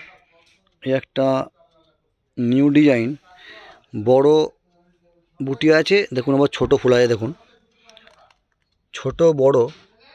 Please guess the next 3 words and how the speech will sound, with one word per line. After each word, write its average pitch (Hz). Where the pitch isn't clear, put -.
দুটো 120
বুটি 113
দেখুন 120